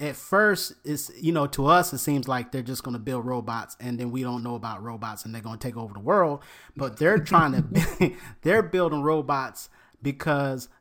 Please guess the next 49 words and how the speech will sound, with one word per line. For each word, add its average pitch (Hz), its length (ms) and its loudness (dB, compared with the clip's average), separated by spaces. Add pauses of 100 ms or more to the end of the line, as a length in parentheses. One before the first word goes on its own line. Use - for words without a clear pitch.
(120)
they 151 200 0
want 147 380 -2
to 131 380 -6 (160)
make 143 400 -2
it 113 200 -8
do 143 180 0
shit 135 400 -6
that 113 160 -12
we 139 140 -2
don't 120 200 -6
wanna 113 200 -8
do, 104 340 -10 (320)
jobs 131 460 -2
that 113 160 -10
we 127 120 -6
don't 113 200 -10
wanna 107 240 -10
do. 110 280 -6 (360)
That's 160 240 0
how 147 160 2
come 135 460 -4 (340)
that 127 500 -8
the 131 240 -10
jobs 143 480 2
that 127 140 -6
are, 120 280 -8
are 127 140 -8
disappearing, 151 960 -2
like, 131 360 -6
to - 120 -12
automation, 139 880 0 (320)
like 127 280 -8
Walmart, 143 840 2
you 127 140 -6
know, 123 160 -6
you 123 100 -6
go 123 220 -4
in 110 60 -8
Walmart 127 500 -4
now, 127 220 -6
you 120 120 -6
buy 123 220 -4
some 120 160 -8
groceries, 123 600 -6
they 123 120 -8
want 120 240 -8
you 120 60 -8
to 110 40 -10
self-checkout. 127 880 -6